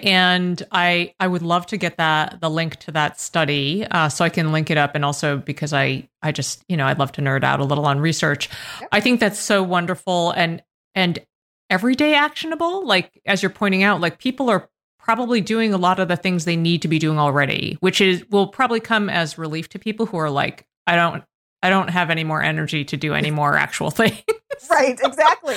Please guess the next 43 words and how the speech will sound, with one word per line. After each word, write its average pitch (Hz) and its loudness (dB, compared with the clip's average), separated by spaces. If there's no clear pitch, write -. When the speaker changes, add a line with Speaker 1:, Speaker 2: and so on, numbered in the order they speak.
Speaker 2:
I 302 6
always 330 -4
say 339 -10
it 359 -14
to 349 -14
my 294 -4
parents. 277 -8
I'm 226 -16
like, 233 -12
"You 254 -16
don't 302 -2
act, 285 -8
just 269 -8
you 285 -8
being, 311 -6
like, 254 2
you 240 -6
doing 240 -4
what 220 -2
you're 220 0
doing 214 0
right 208 2
now, 208 0
you're 202 -2
caring 196 0
for 208 -4
your 226 2
kid 202 0
and 190 2
you're 185 6
asking 175 0
them 180 -4
how 175 0
they 170 0
feel 175 2
and 175 2
you 175 2
have 202 2
them 214 -6
see 220 -4
a 202 -2
therapist. 226 -2
Like, 175 4